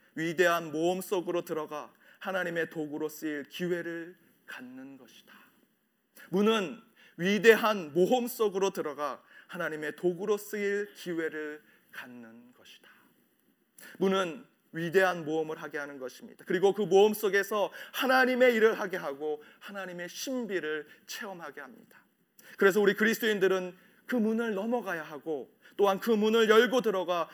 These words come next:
상상과 비전과 꿈을 꾸며 하나님이 계획하신 세상을 새롭게 창조하는 데 하나님과 함께 동역을 해야 합니다. 여러분,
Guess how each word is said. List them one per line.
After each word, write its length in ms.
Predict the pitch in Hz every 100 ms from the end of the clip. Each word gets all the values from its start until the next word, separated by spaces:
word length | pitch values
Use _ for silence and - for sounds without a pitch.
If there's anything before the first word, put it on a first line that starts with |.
| -
상상과 920 | - 240 220 214 214 185 165 147 120 _ -
비전과 800 | 196 180 208 175 165 165 143 -
꿈을 300 | 269 254 220
꾸며 380 | - 170 156 131 - -
하나님이 460 | 247 226 226 226
계획하신 880 | 226 214 220 240 - 220 - 214 185 147 -
세상을 520 | - 233 226 233 208
새롭게 680 | 208 - 269 262 _ 254 240
창조하는 680 | - - 294 269 233 175 156
데 180 | 151 139 - -
하나님과 480 | 240 233 208 185 175
함께 580 | - 254 - 156 127 - _ _
동역을 560 | 143 147 143 120 101 - -
해야 120 | 147
합니다. 420 | 135 95 _ - _ _ _ _ _ _ _ _ - - -
여러분, 500 | 160 165 165 139 117